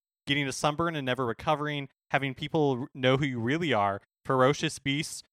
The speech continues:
Dying alone. Hashtag forever alone. Being kidnapped. Being buried alive. Other people. People are scary. Fire is dangerous and I don't like it.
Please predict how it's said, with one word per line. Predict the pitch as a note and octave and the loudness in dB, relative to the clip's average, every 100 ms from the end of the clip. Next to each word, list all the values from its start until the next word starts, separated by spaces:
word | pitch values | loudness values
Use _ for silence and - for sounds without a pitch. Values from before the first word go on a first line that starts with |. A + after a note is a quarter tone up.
| _ | _
Dying | B2+ C#3+ | 2 2
alone. | D3 C3+ B2+ B2 | 4 4 4 2
Hashtag | B2+ - B2+ A#2 | -2 0 -2 0
forever | C3+ D3 B2 | 2 4 4
alone. | G#2 G#2+ G2+ G#2 _ - | 2 0 -4 -8 _ -6
Being | C#3 B2+ | -4 -2
kidnapped. | - C#3 D3+ D3+ - | -4 -2 2 0 0
Being | C3 | -6
buried | A#2 A#2+ C#3+ | -2 0 0
alive. | D3+ B2+ A#2 A2 - | 0 4 4 2 -2
Other | B2+ C3+ | -4 -4
people. | - A#2 B2 A2 | -6 -8 -6 -6
People | - A#2 | -8 -8
are | A2 | -8
scary. | - - A#2+ A2 G#2+ | -8 -8 -4 -2 -2
Fire | - B2 A#2+ | -2 -2 -2
is | A2 | -4
dangerous | - G#2+ G2+ - | -8 -12 -12 -12
and | G#2+ | -10
I | |
don't | G#2+ G#2+ - | -10 -10 -6
like | D3+ E3 F3 | -2 0 2
it. | D#3+ | 0